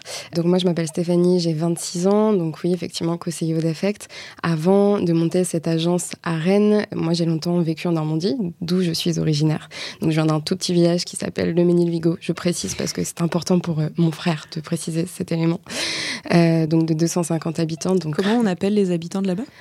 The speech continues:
Speaker 1: Ah, bah, les Mingotins.
Speaker 2: <laughs>
Speaker 1: Bah, bien évidemment, c'est... Voilà.
Speaker 2: Ok.
Speaker 1: Et donc, euh, donc ouais, je viens de là-bas, donc rien ne me prédestinait du tout à l'entrepreneuriat. Moi, j'ai un parcours un peu atypique. J'ai d'abord fait un bac pro métier de la mode,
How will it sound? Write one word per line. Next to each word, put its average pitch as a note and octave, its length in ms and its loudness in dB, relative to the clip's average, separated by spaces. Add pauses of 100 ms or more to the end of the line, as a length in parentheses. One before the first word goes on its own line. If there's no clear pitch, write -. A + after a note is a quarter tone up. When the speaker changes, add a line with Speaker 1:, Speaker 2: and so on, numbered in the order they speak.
(120)
Speaker 1:
Ah, F#3 220 4
bah, D#3 180 2
les D#3 140 4
Mingotins. D#3+ 460 2 (300)
Speaker 2:
<laughs> A#3+ 40 2 (380)
Speaker 1:
Bah, E4+ 140 4
bien F3 220 2
évidemment, E3+ 500 -2
c'est... - 220 -14 (280)
Voilà. - 160 -4 (960)
Speaker 2:
Ok. F3+ 260 -4 (200)
Speaker 1:
Et E3+ 140 2
donc, F3 360 0
euh, D3+ 360 0
donc D3 300 -6
ouais, E3 100 -2
je E3 80 -2
viens D3+ 140 0
de D3 80 -2
là-bas, D#3 320 2
donc D#3 220 -6
rien F3+ 280 2
ne E3+ 220 2
me D#3 260 0
prédestinait F3+ 640 2
du F3 160 0
tout G#3 160 -2
à G3+ 100 4
l'entrepreneuriat. F3 1120 0
Moi, E3 200 -2
j'ai D#3 100 -6
un D3+ 100 -4
parcours E3 340 -6
un E3 120 0
peu E3+ 100 -2
atypique. - 560 -4
J'ai D3+ 300 -2
d'abord D#3 300 -2
fait F3+ 160 0
un D#3+ 120 2
bac D#3 320 -2
pro - 140 0
métier F3+ 260 2
de D#3 80 -6
la D#3+ 80 0
mode, E3 300 0